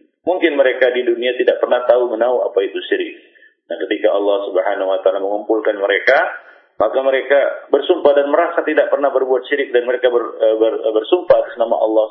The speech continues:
Subhanahu wa taala bahwa kami tidak berbuat syirik. Ya, atau mereka hanya mengikuti tradisi nenek-nenek moyang, ya, yang telah dilakukan sebelum mereka, ya, lalu mereka bersumpah kepada Allah bahwa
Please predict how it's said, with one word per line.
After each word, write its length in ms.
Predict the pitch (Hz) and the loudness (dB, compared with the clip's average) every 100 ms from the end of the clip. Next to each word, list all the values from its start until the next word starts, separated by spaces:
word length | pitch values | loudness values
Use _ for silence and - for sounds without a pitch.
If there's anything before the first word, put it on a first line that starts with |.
| 107 | -2
Subhanahu 400 | 98 101 101 101 | -2 0 -4 -4
wa 120 | 101 | -4
taala 340 | 101 110 123 170 - - - _ _ | -2 2 2 2 -4 -16 -20 _ _
bahwa 240 | 98 107 | 4 4
kami 240 | 143 143 139 | 2 0 -2
tidak 240 | 110 - | -2 0
berbuat 320 | 123 127 131 | 0 0 -2
syirik. 480 | - 131 85 - _ _ _ _ _ _ _ _ _ _ - | -2 -4 -4 -8 _ _ _ _ _ _ _ _ _ _ -6
Ya, 160 | 50 92 | -2 -2
atau 240 | - 127 - | 2 2 4
mereka 640 | 107 104 113 104 82 - - _ _ _ _ _ _ - | 0 2 2 2 0 -6 -20 _ _ _ _ _ _ -2
hanya 180 | 127 127 | 0 0
mengikuti 480 | 120 123 123 143 135 | 0 -4 -4 -2 0
tradisi 480 | 123 117 143 147 | 2 0 -4 -4
nenek-nenek 560 | 123 120 113 113 110 - | -2 -4 -2 -2 -2 -2
moyang, 400 | 117 110 104 - 107 | -2 -2 -4 -8 -2
ya, 320 | 101 90 - | -2 -2 -2
yang 180 | 110 107 - | -2 -2 -2
telah 240 | - 110 110 | 0 2 2
dilakukan 480 | 113 - - 104 | -2 -2 -2 -2
sebelum 320 | 101 95 104 90 | -2 -4 -2 0
mereka, 540 | 92 90 113 143 - - _ _ _ | -2 2 0 0 -6 -20 _ _ _
ya, 160 | 113 - | -6 -2
lalu 320 | 104 104 104 | -2 -2 -2
mereka 240 | 98 98 | -2 -2
bersumpah 560 | 101 104 175 180 139 117 | -2 -2 -2 0 0 2
kepada 240 | 117 117 | 0 2
Allah 240 | 104 135 143 | 2 0 2
bahwa 200 | 117 | 2